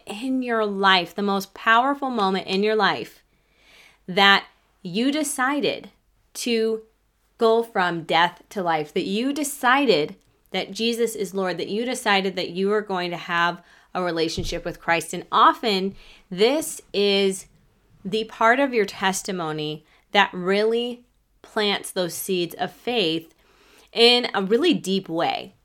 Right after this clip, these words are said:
because the Lord will bring people to you who are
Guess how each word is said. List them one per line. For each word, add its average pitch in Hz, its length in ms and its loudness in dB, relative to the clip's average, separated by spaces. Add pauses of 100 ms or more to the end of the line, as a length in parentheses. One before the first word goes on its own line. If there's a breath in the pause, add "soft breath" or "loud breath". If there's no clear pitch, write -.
(240)
because 220 400 0
the 214 80 0
Lord 247 320 2
will 247 140 0
bring 214 320 2
people 196 340 -4
to 269 400 0
you 160 540 0 (360 soft breath)
who 220 440 4
are 180 680 2